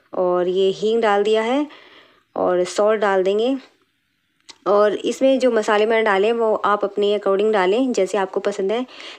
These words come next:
लेकिन मैं थोड़ा तीखा पराठा बनाती हूँ तो इसलिए मैंने थोड़ा ज़्यादा ऐड किया है। आप अपने हिसाब से इसको कर सकते हैं, अगर आपको मिर्च बहुत कम चाहिए तो वो आप ऐसे ही इस हिसाब से डाल सकते हैं।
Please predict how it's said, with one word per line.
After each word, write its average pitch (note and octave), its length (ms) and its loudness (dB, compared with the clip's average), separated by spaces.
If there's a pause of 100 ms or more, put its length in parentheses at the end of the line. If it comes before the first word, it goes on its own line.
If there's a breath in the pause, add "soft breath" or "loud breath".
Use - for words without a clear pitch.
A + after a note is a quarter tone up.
लेकिन G3+ 220 0
मैं G#3 120 2
थोड़ा G3+ 240 0
तीखा G#3+ 300 -2
पराठा G#3 300 0
बनाती G3 340 -2
हूँ B3 180 0 (100)
तो F#3 120 0
इसलिए G3+ 240 -2
मैंने G3+ 240 0
थोड़ा G3+ 120 -2
ज़्यादा F3+ 260 -2
ऐड F3+ 200 -2
किया G3 180 -2
है। A3 60 0
आप G#3 140 -4
अपने - 180 -4
हिसाब G3 240 -4
से B3+ 260 -4 (480 loud breath)
इसको G3+ 300 -2
कर G3 180 0
सकते G3 300 -4
हैं, G#3+ 280 -2
अगर G#3+ 180 -2
आपको F#3 280 -2
मिर्च F#3 380 0
बहुत F#3+ 320 -4
कम G3 220 0
चाहिए G3 300 0
तो A3+ 160 -2
वो F#3 220 0
आप F3+ 220 -2
ऐसे F#3 260 -2
ही G#3 300 -4
इस G#3+ 140 -8
हिसाब F#3+ 260 -4
से G#3+ 120 -4
डाल F3+ 200 -4
सकते E3+ 300 -8
हैं। F#3 280 -6